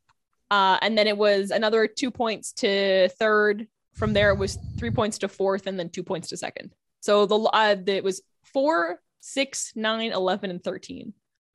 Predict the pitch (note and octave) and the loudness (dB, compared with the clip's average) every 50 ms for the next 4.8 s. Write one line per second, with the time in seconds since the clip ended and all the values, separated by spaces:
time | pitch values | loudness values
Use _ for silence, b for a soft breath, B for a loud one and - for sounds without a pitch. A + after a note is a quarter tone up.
0 | _ - G3 F#3+ F#3 F#3 F#3+ G3 - _ - G#3 F#3 G#3+ G#3+ A#3 A3+ G#3+ G#3+ G#3 | _ -2 -2 0 0 0 -2 -4 -6 _ 0 0 0 0 0 0 2 2 4 4
1 | G#3 G#3+ G#3 G#3+ G#3+ A3+ A3+ A#3+ B3 C#4 C4+ - - A#3+ A#3+ A#3 A#3 B3+ - D#4 | 2 2 0 -2 -2 0 2 2 2 2 0 -2 -4 -6 -4 -2 -4 -2 -2 -2
2 | B3+ C4 B3+ A#3+ A#3+ A#3 A3+ A3 G#3+ G#3+ A3+ C4 - D4+ D4 D#4 - - - A#3+ | -2 0 0 2 0 0 0 0 0 0 0 0 -2 -6 -6 -4 -6 -2 0 2
3 | G#3+ G3+ - - A3+ G#3+ F#3+ G#3 - D4+ D#4 D4+ - - D4+ C#4+ C4+ A#3+ G#3 - | 2 2 2 0 0 0 0 -4 -2 -2 -2 -2 -2 -2 -2 0 0 0 0 0
4 | B3 B3 B3+ - D#3+ G#3+ G#3 G3 F#3+ G3+ G#3+ A#3 B3+ C4 D4+ D#4+ | 0 2 0 2 0 2 2 2 0 0 0 -2 -2 -2 -4 -6